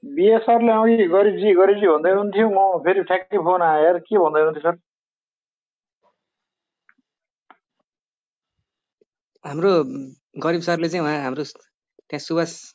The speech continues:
Speaker 2: सुभाष सरलाई एक दिन मजाले दिएदेखि उहाँ अलि पातलिदो रूपमा चाहिँ आउनुभयो, खासै आउनु भएको छैन।
Speaker 1: उहाँलाई निन्द्रा, निन्द्रा लाग्न थाल्यो होला नि त हिजो आज।
Speaker 2: <laughs>
Speaker 1: निन्द्रा नलाएर औषधि माग्नु भएको नि त।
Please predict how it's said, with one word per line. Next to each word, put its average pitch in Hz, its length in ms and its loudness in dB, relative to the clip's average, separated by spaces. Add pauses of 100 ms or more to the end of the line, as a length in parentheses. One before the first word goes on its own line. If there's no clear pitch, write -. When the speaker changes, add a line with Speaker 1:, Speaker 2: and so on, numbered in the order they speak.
(840)
Speaker 2:
सुभाष 170 260 -4
सरलाई 170 380 -2
एक 156 80 -4
दिन 160 200 -2
मजाले 165 360 -2
दिएदेखि 160 580 -2
उहाँ 160 200 -2
अलि 160 180 -4 (160)
पातलिदो 165 500 -4 (140)
रूपमा 151 280 -4
चाहिँ 147 460 -6
आउनुभयो, 147 420 -4 (380)
खासै 147 260 -10
आउनु 147 180 -4
भएको 131 120 -4
छैन। 147 200 -6 (2000)
Speaker 1:
उहाँलाई 180 320 2
निन्द्रा, 185 320 2 (100)
निन्द्रा 180 300 2
लाग्न 165 260 2
थाल्यो 147 280 2
होला 156 140 2
नि 165 80 -4
त 156 60 -2
हिजो 123 220 -2
आज। 120 160 0 (1800)
Speaker 2:
<laughs> - 240 -6
Speaker 1:
निन्द्रा 170 340 2
नलाएर 156 400 0
औषधि 160 340 2
माग्नु 147 320 -2
भएको 135 300 0
नि 170 80 -10
त। 147 200 -4